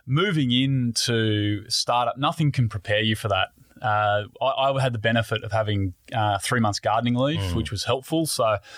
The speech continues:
Speaker 1: spent a bit of time with my one-year-old and three-year-old,
Speaker 2: Yeah.
Speaker 1: which, um, I, I actually read a couple of books that were really helpful. So Chris Hadfield, who was the second Canadian astronaut,
Speaker 2: Right.
Speaker 1: and, and he talked about,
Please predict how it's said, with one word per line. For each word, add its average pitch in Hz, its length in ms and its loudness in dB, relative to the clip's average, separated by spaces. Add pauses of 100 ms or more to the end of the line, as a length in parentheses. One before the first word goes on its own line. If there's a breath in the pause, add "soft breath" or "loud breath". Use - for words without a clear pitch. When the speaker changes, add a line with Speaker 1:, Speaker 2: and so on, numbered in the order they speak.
(120 loud breath)
Speaker 1:
spent 127 280 0
a - 20 2
bit 113 100 0
of 104 80 -6
time 117 300 0
with 113 100 0
my 107 140 2
one-year-old 113 600 0
and 104 100 -8
three-year-old, 123 640 0
Speaker 2:
Yeah. 87 100 -2
Speaker 1:
which, - 320 -4 (520 loud breath)
um, 107 680 -2 (260)
I, 143 180 -2
I 180 220 0
actually 262 200 -2
read 202 80 0
a - 40 -6
couple 143 220 -2
of 104 80 -8
books 139 220 -2
that - 100 -2
were 135 80 0
really 117 240 2
helpful. 104 420 -4
So 113 280 0
Chris - 300 -2
Hadfield, 120 640 -4
who 110 160 0
was 107 280 0
the 104 440 0
second 131 800 0
Canadian 113 460 0
astronaut, 107 560 -4 (180)
Speaker 2:
Right. 101 120 0
Speaker 1:
and, 113 100 0
and 120 220 0
he 113 100 2
talked 156 400 -2
about, 113 400 2